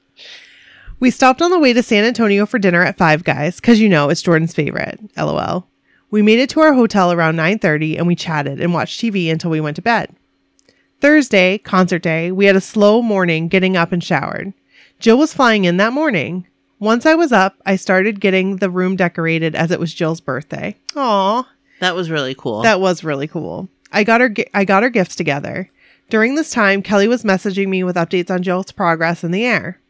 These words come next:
Speaker 1: Jill landed shortly before eleven and caught an Uber to the hotel. It didn't take long for her to be knocking on the door of the hotel room.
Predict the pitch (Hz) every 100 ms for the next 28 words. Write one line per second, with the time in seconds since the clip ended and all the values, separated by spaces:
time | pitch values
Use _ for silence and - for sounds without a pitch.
0 | _ - 202 220 262 302 - 247 180 202
1 | 196 196 220 226 165 165 151 175 - 190
2 | 220 175 165 165 165 160 156 170 - 175
3 | _ _ - - - 190 220 247 311 247
4 | 208 196 202 196 196 180 180 160 160 226
5 | 233 262 226 165 160 175 170 190 269 240
6 | 156 120 180